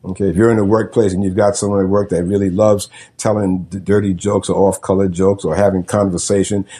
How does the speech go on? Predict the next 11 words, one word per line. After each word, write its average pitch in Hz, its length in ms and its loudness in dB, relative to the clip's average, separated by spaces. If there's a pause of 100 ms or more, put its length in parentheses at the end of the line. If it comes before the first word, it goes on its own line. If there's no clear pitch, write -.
that 90 140 -4
is 87 160 -2
really, 95 300 2
really 92 240 2
ungodly 92 560 -2
conversation, 95 800 -4 (200)
you 107 100 -6
know, 101 100 2
just 120 260 2
excuse 113 460 0
yourself 80 480 -12